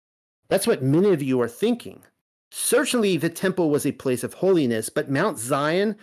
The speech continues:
was still a threshing floor during David's tenure, and the tabernacle was a traveling one. You will say it is being prophetic to a future time. Well then,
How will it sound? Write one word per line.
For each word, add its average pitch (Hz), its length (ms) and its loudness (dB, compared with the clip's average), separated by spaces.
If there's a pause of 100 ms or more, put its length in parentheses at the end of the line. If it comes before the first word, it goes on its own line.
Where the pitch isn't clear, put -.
(200)
was 151 140 -2
still 180 300 0
a 160 100 2
threshing 160 640 -4
floor 123 380 -2
during 147 340 -2
David's 139 580 -2
tenure, 131 560 -4 (460)
and 165 120 0
the 170 80 0
tabernacle 170 1000 0
was 143 180 -2
a 165 80 0
traveling 160 640 0
one. 95 260 -12 (500)
You 175 160 -4
will 226 100 2
say 196 240 4
it 190 100 4
is 170 100 2
being 180 200 0
prophetic 160 480 0
to - 120 0
a - 40 0
future 147 320 -6
time. 143 340 -2
Well 208 220 2
then, 123 260 0